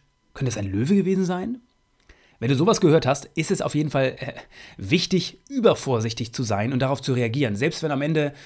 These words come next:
das, äh, gar kein Löwe war, sondern irgendwas anderes, der Wind vielleicht zum Beispiel.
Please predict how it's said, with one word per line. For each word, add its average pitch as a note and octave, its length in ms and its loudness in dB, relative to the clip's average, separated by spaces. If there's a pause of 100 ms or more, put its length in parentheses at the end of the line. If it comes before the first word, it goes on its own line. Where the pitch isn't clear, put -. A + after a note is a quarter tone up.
(280)
das, - 320 -2
äh, C3+ 200 0
gar A#2 120 -4
kein C3+ 120 0
Löwe B2 320 0
war, B2+ 400 2
sondern B2 260 0
irgendwas B2+ 380 0
anderes, C3 380 -2
der A2+ 120 -2
Wind C3+ 200 2
vielleicht - 340 -12
zum - 120 -10
Beispiel. - 320 -18